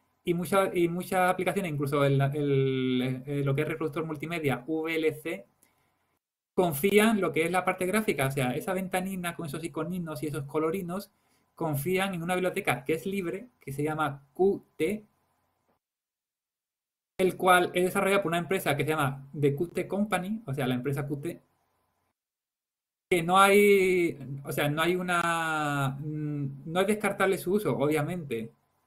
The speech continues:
porque realmente es un software libre. El problema es que recientemente, en el último año, la empresa Qt está moviendo ficha para cerrar el acceso a Qt.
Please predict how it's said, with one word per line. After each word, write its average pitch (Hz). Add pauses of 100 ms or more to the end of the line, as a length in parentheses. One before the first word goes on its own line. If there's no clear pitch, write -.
(380)
porque 151
realmente 156
es 143
un 165
software 175
libre. 185
El 156
problema 175
es 180
que 143
recientemente, 175 (220)
en 143
el 139
último 175
año, 185
la 143
empresa 160
Qt 190
está 143
moviendo 160
ficha 170 (640)
para 185
cerrar 156
el 180
acceso 180 (340)
a 139
Qt. 135